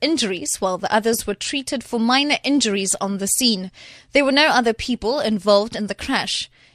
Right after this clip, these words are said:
E R twenty-four spokesperson Sitra Bodasing says all the patients were taken to a nearby hospital for further medical care. She says the cause of the collision is being investigated.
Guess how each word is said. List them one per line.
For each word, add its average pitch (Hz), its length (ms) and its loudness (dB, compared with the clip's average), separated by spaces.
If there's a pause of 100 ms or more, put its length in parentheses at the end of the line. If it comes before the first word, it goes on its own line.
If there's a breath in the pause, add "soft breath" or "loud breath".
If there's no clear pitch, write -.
(120)
E 196 140 -2
R 196 180 -4
twenty-four 208 600 -4
spokesperson 247 720 0
Sitra 185 520 -4
Bodasing 262 600 2 (220 loud breath)
says 285 240 -2
all 294 180 -2
the 370 120 -6
patients 226 540 -4
were 202 100 -4
taken 233 380 -2
to 233 140 -4
a 220 60 0
nearby 262 340 2
hospital 254 640 -2
for - 160 -8
further 208 360 -2
medical 185 440 -4
care. 208 380 2 (320 loud breath)
She 185 220 -6
says 202 360 0
the 214 80 -4
cause 311 400 0
of 214 240 2
the 226 80 -4
collision 247 640 -2
is 240 160 0
being 175 380 -10
investigated. 196 920 0